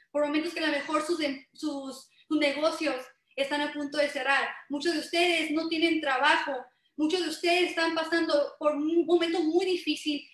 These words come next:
y de verdad, yo quiero que, que, y que el dinero no sea una razón para que no puedan ir. Si no pueden ir porque realmente no tienen dinero, por favor, déjenme saber. Pueden ir gratuitamente si esa, si esa es tu situación.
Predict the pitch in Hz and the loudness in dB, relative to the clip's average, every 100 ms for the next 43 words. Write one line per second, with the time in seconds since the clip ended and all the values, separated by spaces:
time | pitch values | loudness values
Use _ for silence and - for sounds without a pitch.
0 | _ 294 294 285 277 - 311 269 - - | _ -6 0 0 0 2 2 2 -2 -10
1 | - _ _ _ _ _ 339 320 - 359 | -20 _ _ _ _ _ -8 -8 0 2
2 | 359 359 320 294 294 302 - 294 302 302 | 2 0 -2 -2 -4 -6 -6 -4 -4 -4
3 | 311 302 302 330 381 370 349 359 330 330 | -2 0 2 4 2 0 -2 -2 2 4
4 | 339 311 330 330 302 - 302 311 320 320 | 2 0 -2 -2 -4 -4 -4 -4 -2 0
5 | 320 311 - - 277 294 339 339 349 339 | 2 2 0 -6 -6 -6 0 4 4 4
6 | 349 - - 262 294 311 311 330 320 320 | 2 0 -12 -8 -4 -2 -2 -4 -2 -2
7 | 311 277 285 320 302 285 254 294 302 311 | -2 -4 -6 -6 -6 -6 -4 -2 -4 -4
8 | 302 294 - 240 339 370 - - _ _ | -4 -6 -8 -2 0 0 -4 -14 _ _
9 | _ 285 302 339 339 320 320 311 302 302 | _ 0 2 4 4 2 -2 -4 -2 -2
10 | 311 339 311 277 302 - 277 - 277 302 | -2 -4 -4 -6 -8 -12 -14 -4 0 0
11 | 349 320 302 302 - 311 311 - 254 - | 0 0 0 -2 -6 -8 -8 -8 -10 2
12 | 349 381 | 4 4